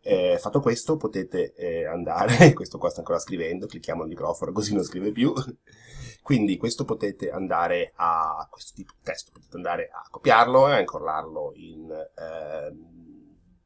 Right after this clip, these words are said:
dove volete incollarlo, diciamo, qua e sulla destra troviamo le, eh, parole che dobbiamo dire appunto per inserire la punteggiatura.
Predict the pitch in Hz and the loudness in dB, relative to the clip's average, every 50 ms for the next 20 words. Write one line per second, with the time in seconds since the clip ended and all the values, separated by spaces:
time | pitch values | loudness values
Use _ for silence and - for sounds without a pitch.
0 | _ _ - 98 98 92 127 113 98 92 87 90 90 87 85 85 85 - - 85 | _ _ -20 -12 -4 0 2 2 2 2 0 -2 -4 -8 -8 -10 -10 -8 -6 -4
1 | 87 92 90 82 78 - - - 85 - - - 76 - 85 - - 98 95 95 | -2 0 0 0 -2 -4 -12 -18 -16 -18 -16 -14 -14 -14 -14 -6 -2 2 4 4
2 | 92 82 90 90 85 82 82 - - - 85 - 85 87 87 - - - 76 - | 4 2 0 -4 -8 -8 -8 -10 -10 -8 -6 -4 -2 -4 -4 -4 -8 -14 -14 -14
3 | - - - 85 82 80 78 80 80 82 82 - - 82 82 82 80 78 73 - | -14 -12 -10 -8 -8 -8 -8 -8 -6 -6 -8 -8 -8 -10 -8 -8 -8 -8 -10 -12
4 | _ _ 76 73 71 - _ - 85 80 82 78 78 80 80 82 78 73 _ _ | _ _ -20 -20 -20 -20 _ -10 -8 -6 -4 -2 -4 -4 -4 -6 -8 -10 _ _
5 | _ _ _ _ _ - - - - - - - 82 78 78 73 - - 82 76 | _ _ _ _ _ -18 -16 -14 -14 -14 -12 -10 -10 -10 -10 -10 -10 -10 -10 -12
6 | - 80 73 73 71 76 73 78 78 - - 76 73 - - - - - 65 67 | -14 -16 -18 -16 -14 -12 -12 -12 -12 -14 -14 -12 -12 -14 -14 -16 -18 -20 -18 -16
7 | 78 - 101 110 123 123 143 143 | -12 -10 -8 -4 -2 -2 -2 -2